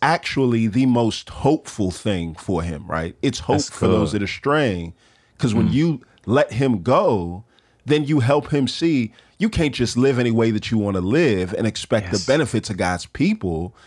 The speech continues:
Speaker 2: Oh, that's
Speaker 1: And
Speaker 2: good.
Speaker 1: he's saying, so the hope is that this,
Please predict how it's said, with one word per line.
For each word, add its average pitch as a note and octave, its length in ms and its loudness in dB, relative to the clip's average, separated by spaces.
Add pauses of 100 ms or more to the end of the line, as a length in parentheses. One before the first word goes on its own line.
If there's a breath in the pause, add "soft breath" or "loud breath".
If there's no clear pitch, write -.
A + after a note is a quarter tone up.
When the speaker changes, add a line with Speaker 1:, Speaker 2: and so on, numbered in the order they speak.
(100)
Speaker 2:
Oh, F#2+ 120 0
that's F2+ 120 0
Speaker 1:
And B2 180 2
Speaker 2:
good. - 80 -2
Speaker 1:
he's C3+ 200 0
saying, A#2 260 -2
so A2+ 220 0
the G2+ 100 0
hope G3 480 0
is G#2+ 480 -2 (380 soft breath)
that E3+ 220 -2
this, A3 440 -2